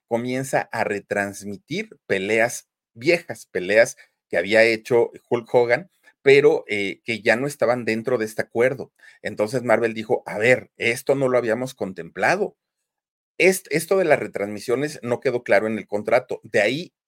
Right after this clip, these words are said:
tú, W W E, ¿cuánto me vas a dar?". Pero la W dijo, "No, yo no tengo por qué darte nada, porque ya cuando peleó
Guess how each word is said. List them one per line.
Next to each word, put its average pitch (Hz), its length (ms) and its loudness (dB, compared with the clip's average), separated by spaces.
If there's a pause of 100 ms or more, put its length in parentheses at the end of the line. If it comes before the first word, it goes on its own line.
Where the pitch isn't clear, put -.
(340)
tú, 185 320 0
W 104 380 -2
W 127 460 0
E, - 80 -6 (220)
¿cuánto 139 320 2
me 143 100 2
vas 117 220 2
a 110 80 2
dar?". 143 260 2 (500)
Pero 101 180 -2
la 95 160 -2
W 104 400 0
dijo, 123 240 -2
"No, 104 180 -2
yo 87 80 -10
no 110 120 -8
tengo 156 180 -4
por - 140 -12
qué 107 80 -2
darte 98 260 -2
nada, 117 300 0
porque - 260 -14
ya 101 240 0
cuando - 320 -2
peleó 104 540 2